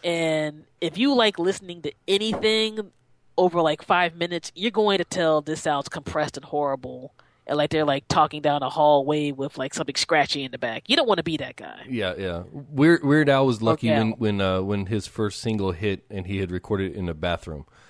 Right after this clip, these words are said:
Speaker 2: Um, you know, that, that, that kind of stuff doesn't <laughs> happen on a regular basis. So, um, now on, on this show, I know Ritual Misery, we, uh, Kent and I both use, uh, we both use Blue Yetis. Um, we,
Speaker 1: Okay.
Speaker 2: we, we both bought them on sale,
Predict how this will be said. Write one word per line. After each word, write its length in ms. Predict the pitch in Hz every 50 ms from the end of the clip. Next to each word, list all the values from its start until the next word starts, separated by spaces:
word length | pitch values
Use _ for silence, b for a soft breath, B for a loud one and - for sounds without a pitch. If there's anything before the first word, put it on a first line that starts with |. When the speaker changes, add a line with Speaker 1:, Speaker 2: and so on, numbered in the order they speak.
| b b b b b
Speaker 2:
Um, 420 | - 98 92 92 90 87 87 90 -
you 120 | - 104 101
know, 120 | 98 95 95
that, 300 | 98 101 104 101 - 113
that, 260 | 107 107 113 - -
that 140 | - 113 -
kind 160 | - 127 120
of 60 | -
stuff 200 | - - 113 -
doesn't 240 | - 107 101 113 -
<laughs> 0 |
happen 360 | - 131 110 101 - 117 110
on 120 | 107 104 104
a 40 | 101
regular 300 | 110 101 107 101 95 92
basis. 400 | 85 90 92 90 - 87 85 -
So, 300 | - - 95 92 92 b b b b b b b b b b b
um, 460 | - 95 92 92 90 85 85 87 98 - _ -
now 220 | 139 147 151 147
on, 200 | 127 131 139 131 -
on 200 | 123 131 127 120 120
this 160 | 139 165 165
show, 260 | - 156 139 123 117
I 60 | 110
know 220 | 117 123 120 117 117
Ritual 360 | 113 110 113 123 120 127 120
Misery, 260 | 113 113 113 110 104
we, 280 | 98 110 117 110 104 - 110 110 107 -
uh, 140 | 107 101 98 -
Kent 200 | - 156 143 131
and 40 | 120
I 60 | 113
both 300 | 107 104 117 120 120 -
use, 340 | 120 113 110 107 104 95 - b b b b b b b b b
uh, 260 | - 101 98 95 92 95
we 100 | 98 113
both 200 | 110 120 127 117
use 160 | 131 131 110
Blue 220 | 98 104 107 120 135
Yetis. 420 | 131 113 98 87 90 98 110 - - _ _ _ _ _ _ _ _ _ _ _ _ _ _ 101
Um, 340 | 95 92 90 90 87 87
we, 100 | 90 104 101 98 107 -
Speaker 1:
Okay. 260 | - 113 107 110 - 143
Speaker 2:
we, 20 | 127 127
we 100 | 123 113
both 260 | 95 110 120 123 -
bought 160 | 123 113 110
them 120 | - 117 117
on 100 | 120 120
sale, 360 | - - 98 90 87 92 -